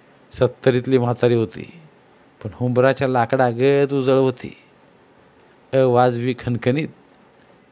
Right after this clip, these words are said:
"कोण माझ्या पोराला मारायला लागलाय?" तिथं येऊन तिनं खडसावलं. "काय झालं रे?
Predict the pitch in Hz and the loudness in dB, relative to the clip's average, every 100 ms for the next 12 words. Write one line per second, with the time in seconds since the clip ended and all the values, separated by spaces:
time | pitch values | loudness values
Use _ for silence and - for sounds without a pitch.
0 | _ _ _ _ _ _ _ _ _ _ | _ _ _ _ _ _ _ _ _ _
1 | _ _ _ _ _ - 220 240 202 175 | _ _ _ _ _ 8 8 8 6 6
2 | 175 175 180 160 165 165 151 147 151 156 | 6 6 6 6 6 6 6 6 6 4
3 | 151 190 185 180 127 - _ _ _ _ | 4 4 4 0 -6 -14 _ _ _ _
4 | _ _ _ _ _ _ - - - - | _ _ _ _ _ _ -18 -12 -6 0
5 | 113 - 127 120 117 113 110 107 110 104 | 2 8 8 8 4 -2 -4 -4 -4 -6
6 | - 104 107 - - - - _ _ _ | -4 -4 -4 -8 -18 -20 -20 _ _ _
7 | - - _ _ _ _ _ _ _ _ | -20 -20 _ _ _ _ _ _ _ _
8 | _ - - 180 196 180 175 160 151 170 | _ -8 4 4 6 4 2 4 2 0
9 | 214 | -2